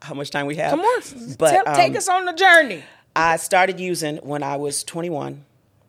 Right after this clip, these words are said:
Speaker 1: and I had, it, it was during the time that I was using that I was having my sons. So I was
Speaker 2: Wow.
Speaker 1: in and out of addiction and pregnancy three years in a row.
Speaker 2: Wow.
Speaker 1: Yeah. And so, um, but God knew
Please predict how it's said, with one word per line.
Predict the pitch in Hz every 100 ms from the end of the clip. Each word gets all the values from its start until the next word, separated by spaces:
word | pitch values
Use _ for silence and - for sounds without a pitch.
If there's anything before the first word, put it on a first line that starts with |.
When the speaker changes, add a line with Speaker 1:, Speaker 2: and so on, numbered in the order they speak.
| _ -
Speaker 1:
and | 147
I | 147
had, | 165 165 -
it, | 175 -
it | 156
was | 156
during | 120 165 185 185 180 151
the | 160
time | 180 165 156 156 -
that | 156
I | 151
was | 139 156
using | 160 135
that | 135 131
I |
was | 131 -
having | 127 127
my | 127
sons. | - - - - - _ _
So | 196 170
I | 165
was | 143
Speaker 2:
Wow. | -
Speaker 1:
in | 160 165
and | 160
out | 156
of | 151
addiction | 147 151 - - - - _ _ _ _
and | - 139 139
pregnancy | 170 151 123 117 - - _ _ _ -
three | 151
years | 135 131 127
in |
a | 127
row. | 123 - -
Speaker 2:
Wow. | 208 196 190 185 _ _
Speaker 1:
Yeah. | 123 120 135 -
And | 143 135
so, | - 139 135 139 _ _ _ -
um, | 131 131 127 _ _ _ _ _ -
but | 170 131
God | 165 170 175
knew | 165 160 165 135 131